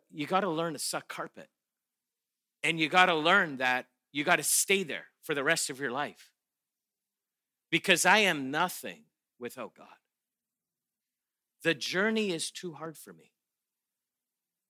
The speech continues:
And so maybe you feel a little like Jeremiah. Feel like, "God, you've knocked my teeth out with gravel. My splendor is gone." My, you can go to God with all those feelings. And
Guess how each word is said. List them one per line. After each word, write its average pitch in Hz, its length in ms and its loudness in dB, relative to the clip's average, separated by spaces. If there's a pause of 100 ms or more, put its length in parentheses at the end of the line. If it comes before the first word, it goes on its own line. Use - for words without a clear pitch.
(1600)
And 170 160 -2
so 190 380 2 (260)
maybe 226 300 4
you 240 160 -2
feel 208 260 -2
a - 20 0
little 170 240 0
like 143 180 -4
Jeremiah. 113 680 -6 (1900)
Feel 254 140 0
like, 185 260 -2
"God, 196 240 -6
you've 120 180 -12
knocked 190 300 -8
my 120 140 -14 (100)
teeth - 340 -6
out 92 160 -14
with - 160 -20
gravel. 233 460 -6 (280)
My 165 120 -4
splendor 240 720 0
is 131 160 -4
gone." 214 300 4 (180)
My, 175 120 -4 (200)
you 240 240 6
can 302 300 0
go 254 180 6
to 254 60 4
God 214 280 6
with 180 140 0
all 180 140 2
those 185 220 -4
feelings. 180 300 -2
And 208 160 6